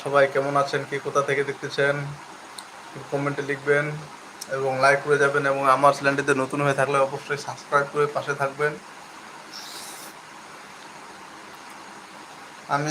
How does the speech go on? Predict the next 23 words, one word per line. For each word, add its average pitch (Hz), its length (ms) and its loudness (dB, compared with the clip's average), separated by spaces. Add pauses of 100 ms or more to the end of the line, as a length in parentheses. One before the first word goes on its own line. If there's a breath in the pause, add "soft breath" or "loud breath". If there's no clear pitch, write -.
একটি - 460 -6 (140)
ভাই, 151 220 8 (280)
আমার 147 280 2 (140)
বাবার 139 260 6 (100)
একটা - 160 -6 (100)
ছোটোখাটো 143 360 -4 (120)
দোকান 139 300 4
আছে, 135 200 -4
এই 135 140 -6
দোকানে 135 320 0
আমি 131 120 -8 (120)
থাকি। 131 280 -10 (1000)
হ্যাঁ, 147 220 -2 (1000)
তার 139 160 4 (140)
পাশাপাশি 139 520 0 (100)
আমি 139 140 -2 (140)
কৃষিকাজের 139 680 -4
সাথে 143 160 -10 (100)
সম্পৃক্ত - 380 -8 (100)
যুক্ত - 240 -8 (1600 loud breath)
এবং 139 260 2 (560)
পড়ালেখা 143 560 6 (1000)
করি। 139 240 -2